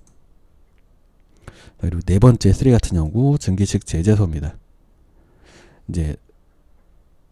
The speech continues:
목재를 캐는 데는 제재소가 있고, 제재소는 이제 증기심을 안 먹는 건물이죠. 대신에 근데 매장량이 한계가 있죠.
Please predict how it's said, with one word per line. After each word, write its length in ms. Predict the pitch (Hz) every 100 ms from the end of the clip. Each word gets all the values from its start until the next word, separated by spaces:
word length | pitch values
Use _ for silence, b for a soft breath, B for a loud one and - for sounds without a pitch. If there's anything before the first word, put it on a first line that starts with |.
| -
목재를 440 | 110 117 - 185
캐는 320 | 165 - 107 95
데는 380 | 78 82 87 82
제재소가 720 | 101 110 110 104 101 95 90
있고, 480 | 76 - - 135 170 -
제재소는 540 | - 98 113 110 101
이제 360 | 92 82 82 73 b b b b b -
증기심을 480 | 110 117 117 110 -
안 240 | 85 110
먹는 440 | 127 127 113 110
건물이죠. 640 | 104 85 87 82 - 104 147 -
대신에 300 | 98 113 104
근데 200 | 95 87
매장량이 540 | 78 90 131 127 110
한계가 380 | 98 156 160 151
있죠. 320 | 82 - -